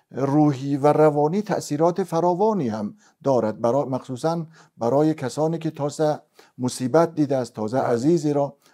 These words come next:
Speaker 1: از دست داده است. در کنار او اگر حاضر شود، مایهٔ تسلا و مایهٔ آرامش خاطر او باشد، می‌تواند از غم و اندوه او بکاهد و می‌تواند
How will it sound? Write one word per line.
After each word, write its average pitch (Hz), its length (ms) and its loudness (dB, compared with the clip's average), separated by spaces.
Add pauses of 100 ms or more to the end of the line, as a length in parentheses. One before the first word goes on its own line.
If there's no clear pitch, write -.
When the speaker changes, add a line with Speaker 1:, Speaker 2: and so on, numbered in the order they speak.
Speaker 1:
از 139 220 0
دست 160 300 2
داده 156 200 -2
است. 160 180 -6
در 143 120 -2
کنار 180 340 0
او 180 160 2
اگر 175 300 2 (280)
حاضر 143 360 2
شود، 147 420 -4
مایهٔ 151 560 2 (320)
تسلا 127 520 4
و 151 100 0
مایهٔ 143 340 2
آرامش 139 500 -2
خاطر 170 500 0
او 180 200 2
باشد، 180 380 -2 (320)
می‌تواند 139 600 0
از 160 320 0 (340)
غم 160 220 6
و 175 60 6
اندوه 156 520 2
او 175 220 2
بکاهد 151 640 0
و 113 120 2
می‌تواند 151 640 0